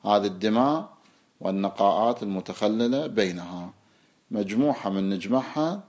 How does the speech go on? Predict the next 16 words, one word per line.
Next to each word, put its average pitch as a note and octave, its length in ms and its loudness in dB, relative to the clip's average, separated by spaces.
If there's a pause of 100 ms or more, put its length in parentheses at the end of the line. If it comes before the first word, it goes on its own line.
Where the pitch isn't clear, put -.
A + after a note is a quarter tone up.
(260)
كلهن D#3 400 0
ما A#2 140 0
يتجاوزن A2+ 800 0
العشرة. F2 600 -4 (640)
ففي G#2 280 -2
هذه A#2 340 4
الصورة F#2+ 440 0
يكون F#2 440 0 (120)
كل G2 520 -2
ما F#2+ 220 0
تراه A#2+ 680 2 (640)
نفاساً، G#2 920 2 (300)
يعني F2+ 200 -2
بالنسبة G2+ 560 0
إلى G2 100 2
الدم، F2+ 400 0